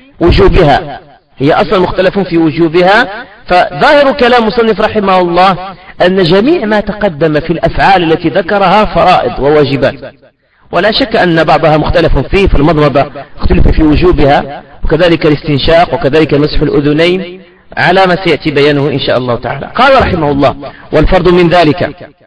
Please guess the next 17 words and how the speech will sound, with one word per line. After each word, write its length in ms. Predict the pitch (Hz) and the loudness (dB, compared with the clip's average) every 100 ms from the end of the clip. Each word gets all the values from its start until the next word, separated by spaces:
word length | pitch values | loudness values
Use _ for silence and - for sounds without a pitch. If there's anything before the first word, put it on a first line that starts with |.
| _ _ _ _ _ - | _ _ _ _ _ -2
أن 100 | 147 | 2
يغسلها 800 | 175 147 - 185 170 165 175 180 | 2 0 0 2 2 4 4 4
مرة 580 | 170 170 170 170 175 170 | 4 2 2 0 2 2
واحدة، 1040 | 170 175 175 175 - 170 170 139 123 143 - - _ _ _ _ _ _ _ _ _ _ _ _ _ _ _ _ _ _ - - - | 2 4 4 4 2 0 2 0 -2 -14 -20 -20 _ _ _ _ _ _ _ _ _ _ _ _ _ _ _ _ _ _ -20 -20 -2
وأن 260 | 151 170 | 0 2
يرتبها". 1300 | 170 165 165 175 - 165 147 147 147 151 143 - - - - _ _ _ _ _ _ - | 2 4 4 2 0 0 2 2 4 4 2 -2 -14 -20 -20 _ _ _ _ _ _ -4
إيش 160 | 135 | 0
يرتب؟ 640 | 160 151 160 131 120 135 123 - _ | 0 0 0 -4 -4 -10 -16 -20 _
يرتب 340 | 139 156 143 151 | -2 -2 -2 -6
الأفعال 400 | 151 143 147 156 | -6 -2 0 0
المذكورة 560 | 143 123 156 170 180 | -2 -4 0 2 2
بنفس 320 | 135 147 175 | 0 -4 -6
الترتيب 420 | - - 147 180 143 | -6 -8 -4 -4 -2
المذكور، 600 | 139 110 - - - - _ _ _ _ _ _ - | -2 -2 -4 -6 -10 -18 _ _ _ _ _ _ -6
وبنفس 340 | 135 143 180 151 | -2 0 0 -2
الترتيب 380 | 165 151 180 151 | -2 -4 -2 0
الوارد 420 | 151 156 165 | 2 2 2